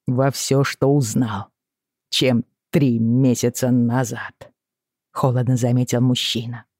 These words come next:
И в интонациях его голоса Бри послышался слабый отзвук голоса отца. Она яростно тряхнула головой, чтобы прийти в себя, и сказала вежливым тоном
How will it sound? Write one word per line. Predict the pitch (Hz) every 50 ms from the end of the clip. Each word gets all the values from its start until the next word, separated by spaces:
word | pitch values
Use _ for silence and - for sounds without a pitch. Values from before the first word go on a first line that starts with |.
| _ _ _ _ _ -
И | 165
в | 135 151
интонациях | 147 127 143 135 139 139 135 - - 139 135 -
его | - 131 127 120 127 123
голоса | 123 113 131 143 151 147 143 - - 131 139 - - - - - -
Бри | 196 214 208
послышался | - 196 180 - 185 180 - - 165 160 - 160 151
слабый | - - 151 147 135 139 135 - _
отзвук | - 147 147 139 123 123 139 143 139 120
голоса | 120 139 135 131 131 - - 135 127
отца. | 131 - _ - - - 107 110 113 - _ _ _ _ _ _ _ _ _ _ _ -
Она | 208 214 220 214
яростно | 165 190 180 180 175 - - 170 147
тряхнула | - 156 151 - 156 151 147 147
головой, | 139 143 143 143 139 113 117 127 120 117
чтобы | - - - 143 127 131 131
прийти | - 123 127 123 - - 127 120
в | -
себя, | - - 127 131 131 123 117 123 - _ _ _ _ _ _ _ _ -
и | 254
сказала | - - - 240 226 147 127 127 127 127 131
вежливым | 123 117 107 135 131 135 110 127 123 127 127 131 123
тоном | _ - 143 143 151 151 139 143